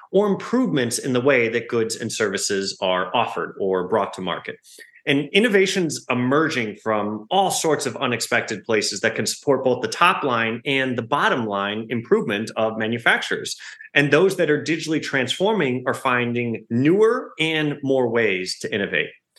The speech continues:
Now, you may be familiar with the technology adoption curve that is most notably attributed to Everett Rogers. And if not, it's, it's a sociological model that describes the adoption or the acceptance of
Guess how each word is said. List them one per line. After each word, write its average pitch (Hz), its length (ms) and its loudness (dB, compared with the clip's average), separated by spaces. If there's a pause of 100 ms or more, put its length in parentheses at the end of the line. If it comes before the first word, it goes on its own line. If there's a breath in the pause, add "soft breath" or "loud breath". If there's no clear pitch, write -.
(340 loud breath)
Now, 160 300 4 (180)
you 165 100 4
may 233 220 4
be 254 240 0
familiar 175 580 2
with 156 260 -2 (100)
the 131 340 -4
technology 156 600 0
adoption 120 760 0
curve 165 540 0
that 123 160 2
is 120 160 -2
most 127 320 -2
notably 139 600 2
attributed 131 560 0
to 110 280 -2
Everett 123 300 0
Rogers. 120 560 0 (380 loud breath)
And 165 100 6
if 175 120 -2
not, 180 420 4
it's, - 360 -6
it's 160 180 2
a 147 40 2
sociological 165 1040 0
model 123 440 2
that 113 140 -2
describes 117 540 0
the 117 140 0
adoption 113 800 0
or 123 140 0
the 123 100 0
acceptance 117 600 0
of 107 200 -2